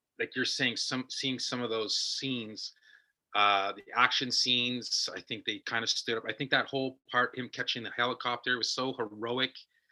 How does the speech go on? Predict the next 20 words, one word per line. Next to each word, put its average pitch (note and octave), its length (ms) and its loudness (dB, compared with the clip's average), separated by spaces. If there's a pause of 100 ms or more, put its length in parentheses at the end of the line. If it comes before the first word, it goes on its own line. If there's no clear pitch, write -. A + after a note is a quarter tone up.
(260)
of - 60 -20
him B2 200 -4
coming B2 340 -4
out A#2 200 -4
there, A#2 240 8
and, A#2 120 4
you A#2 60 -2
know, A2 40 -6
he's A2+ 120 -6
looking C3+ 240 0
at B2+ 60 -4
the - 60 -10
phone A#2 320 -6
booth, B2 160 -6
looks A#2+ 200 -4
it A#2 80 0
up, A#2 160 -4
looks A#2 180 -4
it A#2 120 -4
down, A2 400 0